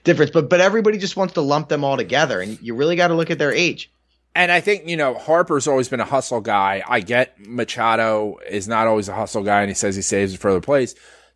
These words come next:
Speaker 2: The last year he was with the Yankees, Robinson Cano, I think, asked at one point to play second base in a folding chair.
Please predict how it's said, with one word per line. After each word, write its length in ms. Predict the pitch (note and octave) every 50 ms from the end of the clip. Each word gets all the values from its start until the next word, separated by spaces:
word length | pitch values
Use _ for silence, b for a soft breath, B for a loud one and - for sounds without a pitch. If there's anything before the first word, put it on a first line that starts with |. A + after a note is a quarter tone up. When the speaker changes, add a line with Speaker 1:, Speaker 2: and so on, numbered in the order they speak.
| _ -
Speaker 2:
The 120 | D3+ D3+
last 400 | D#3+ F#3 A#3 D4 E4 - - -
year 160 | E3 F#3 D#3+ A#2+
he 80 | C3
was 120 | C3 A2 -
with 100 | A2+ F#2
the 80 | G2+
Yankees, 400 | G2 A#2+ C#3 B2+ - F#2+ E2 -
Robinson 440 | A#2 A#2 C3 C#3+ D#3 C3+ - C3 A2+
Cano, 520 | - - A2 A2+ A#2 G#2+ G#2 F#2+ E2+ - b b b b b b _ -
I 100 | B2+ B2+
think, 180 | C3 E3+ A#3+ C4
asked 380 | C#4+ D#3 C#3 C#3 D#3+ D#3+ - -
at 80 | - G2+
one 180 | B2 A#2 A2
point 280 | - - C3 C3 A#2 -
to 80 | -
play 240 | - - A#2+ A#2 A#2
second 300 | - - G#2 F2 G#2 F#2
base 220 | F#2 F#2+ F#2 - -
in 60 | F#2
a 60 | -
folding 360 | - G2+ G#2 G#2 F2 E2 D2+ -
chair. 360 | - - A1+ - - -